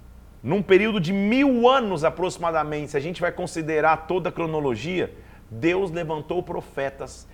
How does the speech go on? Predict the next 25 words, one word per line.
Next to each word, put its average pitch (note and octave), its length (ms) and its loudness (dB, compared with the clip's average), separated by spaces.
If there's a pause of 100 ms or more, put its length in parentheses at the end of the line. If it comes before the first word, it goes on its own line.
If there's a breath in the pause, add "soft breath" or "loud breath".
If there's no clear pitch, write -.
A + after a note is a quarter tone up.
(180 soft breath)
pra C3+ 120 0
preparar D3+ 840 0
a D#3 40 -2
humanidade, B2+ 760 -4
não D3 140 -6
só D3 180 -4
pra C#3+ 220 -2
volta D3 500 -2
do D3+ 120 -6
cativeiro, C3 640 -6 (240 loud breath)
mas C3 220 -6
pra C3+ 220 -6
volta B2 540 -4
e C3+ 100 -6
pra, B2+ 200 -2 (240)
pra, B2+ 160 0
pra B2+ 180 2
vinda F3 680 -2 (420)
e B2 40 -6
pro C#3 140 -2
advento C#3 400 -4
da C#3 160 0
vinda C#3 480 -6 (200)
do A#2 120 -6
Messias. G2+ 640 -10